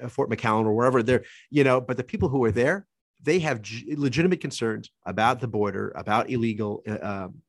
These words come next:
uh, immigration, and about drugs. And that is what's driving that. And if the Democrats refuse to acknowledge this, then it's going to be t-,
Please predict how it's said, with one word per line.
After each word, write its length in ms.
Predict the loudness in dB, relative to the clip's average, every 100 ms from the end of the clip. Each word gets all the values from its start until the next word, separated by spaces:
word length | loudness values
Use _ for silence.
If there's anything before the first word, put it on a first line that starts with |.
| -10
uh, 140 | -8 -6
immigration, 640 | -4 -2 2 2 0 -4 -6 -12 -20 -12
and 440 | -6 -2 -2 -2 -6
about 260 | -4 -6 -2
drugs. 500 | 0 2 0 -4 -14 _ _ _ _
And 440 | -2 0 -2 -8 -16 _
that 240 | -2 -2 -2
is 200 | -4 -6
what's 200 | -4 -6
driving 380 | -2 0 0 -2
that. 260 | -2 -2 -4 -8
And 260 | -6 -6 -8
if 140 | -12 -12 -10
the 300 | -6 -6 -6
Democrats 560 | -4 -4 -4 -6 -6
refuse 720 | -14 -12 -2 2 2 2 -4 -12 _ _ -12
to 140 | -4
acknowledge 640 | -2 -2 2 2 2 -2 -4
this, 280 | -8 -8 -4
then 240 | -2 -2
it's 160 | -4 -6
going 220 | -6 -6
to 80 | -8
be 120 | -10
t-, 100 | -10